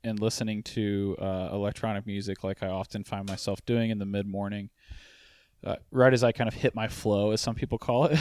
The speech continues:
<laughs> prof-, work-wise. And so I just started spouting off all these ideas that turned into one big one,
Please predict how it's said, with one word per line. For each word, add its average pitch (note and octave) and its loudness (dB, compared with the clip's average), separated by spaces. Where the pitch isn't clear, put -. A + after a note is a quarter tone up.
<laughs> F3 4
prof-, - 0
work-wise. A2 2
And A2+ -4
so A#2 2
I A#2 6
just A#2+ 0
started B2+ 4
spouting A#2+ 2
off A2 0
all A2 2
these G#2 0
ideas G2+ -2
that G#2+ -4
turned C#3+ -2
into A#2 4
one A2 4
big A2 4
one, F#2 -4